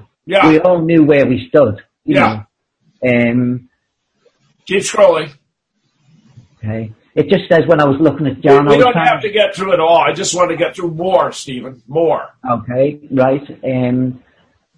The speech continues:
Speaker 2: I knew the replacements were standing there trying to look like Paul in the part of my father. Um, I didn't really acknowledge him. Um, and I asked them, "Where's Paul?" I said this,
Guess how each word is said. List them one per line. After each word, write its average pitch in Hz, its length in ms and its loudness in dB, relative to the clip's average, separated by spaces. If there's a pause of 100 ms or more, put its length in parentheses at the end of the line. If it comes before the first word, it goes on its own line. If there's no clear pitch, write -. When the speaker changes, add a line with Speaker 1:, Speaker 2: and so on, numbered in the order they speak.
(640)
Speaker 2:
I 147 80 0
knew 190 160 4
the 165 120 0
replacements 143 640 0 (160)
were 127 160 0 (120)
standing 143 420 -2
there 139 280 4 (140)
trying 139 320 -2
to 131 80 -2
look 135 220 0
like 139 240 -4
Paul 135 240 2
in 135 80 -2
the 135 60 -4
part 127 360 -2
of 131 60 -8
my 120 220 -8
father. 135 460 -4 (380)
Um, 117 540 -4 (140)
I 127 80 0
didn't 170 280 0
really 127 280 2
acknowledge 117 540 -2
him. 160 260 -8 (340)
Um, 120 560 -2 (260)
and 139 140 0 (120)
I 147 120 2
asked 151 320 -2
them, 143 300 -2
"Where's 131 340 2 (180)
Paul?" 120 380 -2 (840)
I - 180 -4
said 214 400 0
this, 117 180 0